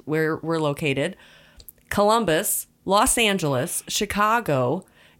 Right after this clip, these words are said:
Greenville, San Francisco, Indianapolis, Laredo, Akron. Oh, I don't know this one. Shoshurita? Ugh. I know I just butchered that city. <laughs> I'm really sorry.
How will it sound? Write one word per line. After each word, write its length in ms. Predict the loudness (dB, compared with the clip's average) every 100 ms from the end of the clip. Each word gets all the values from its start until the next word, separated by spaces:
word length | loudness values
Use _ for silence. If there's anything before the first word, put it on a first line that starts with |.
| -6
Greenville, 640 | 0 2 2 0 0 0
San 260 | 0 -2 -2
Francisco, 680 | -4 -4 -4 -4 -2 -2 -2
Indianapolis, 840 | -2 -2 0 0 0 0 -4 -2
Laredo, 500 | 0 0 0 -2 -2 -2
Akron. 680 | -4 -4 -4 -4 -2 -4 -8 _ _ _ _ _ -10
Oh, 160 | -4 -2
I 100 | -2
don't 220 | -4 -4
know 140 | -4 -4
this 320 | -4 -6 -12 -8
one. 320 | -6 -6 -8 -16
Shoshurita? 1500 | -10 -8 -2 -2 -4 -8 -14 -6 -4 -2 -2 -4 -2 -2 -4 -6 _ _ _ _ _ _ _ -6
Ugh. 520 | -2 -2 -2 -2 -4 _ _ -16 -2
I 100 | 0
know 160 | 2 0
I 80 | -2
just 200 | -6 -6
butchered 280 | -6 -4
that 220 | -4 -2 0
city. 440 | 2 4 4 2
<laughs> 140 | 2 2
I'm 100 | 4
really 240 | 4 4
sorry. 500 | 2 2 2 0 -4